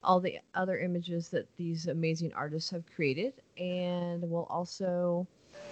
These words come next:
um, links to where you can find Christina and I, and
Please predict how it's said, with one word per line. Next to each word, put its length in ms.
um, 280
links 420
to 220
where 120
you 140
can 160
find 240
Christina 380
and 120
I, 380
and 680